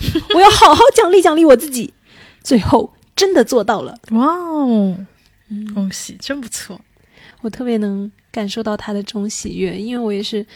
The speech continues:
Speaker 2: 爬山。
Speaker 1: <laughs> 我不是爬山，<laughs> 我是在小学毕业的时候，因为我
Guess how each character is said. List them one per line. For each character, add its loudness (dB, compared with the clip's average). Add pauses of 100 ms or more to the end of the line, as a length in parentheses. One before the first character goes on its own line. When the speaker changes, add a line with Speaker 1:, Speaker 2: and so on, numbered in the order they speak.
(140)
Speaker 2:
爬 -10
山。 -14 (280)
Speaker 1:
<laughs> -4
我 2
不 -2
是 0
爬 -2
山， 2 (280)
<laughs> 0
我 0
是 -2
在 2
小 -4
学 -6
毕 -8
业 -2
的 -2
时 -8
候， -6 (340)
因 -8
为 -6
我 -2